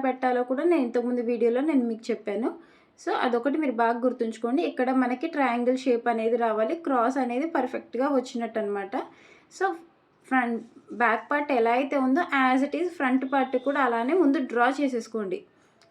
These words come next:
So, బిగినర్స్ అయితే కంపల్సరీగా నీట్‌గా డ్రా చేసుకోండి,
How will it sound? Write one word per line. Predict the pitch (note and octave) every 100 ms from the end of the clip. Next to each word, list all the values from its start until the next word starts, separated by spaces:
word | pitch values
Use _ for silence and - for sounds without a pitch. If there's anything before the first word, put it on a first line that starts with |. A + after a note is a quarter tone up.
| -
So, | E4 C4
బిగినర్స్ | A#3 A#3+ D4 E4+ C4+
అయితే | C4+ D#4+
కంపల్సరీగా | C4 B3 C4+ C#4 C4 C4 C4 F#4 - - _ _ C4
నీట్‌గా | C#4 C#4 E4 C#4
డ్రా | B3 B3+
చేసుకోండి, | B3+ B3+ A#3+ C4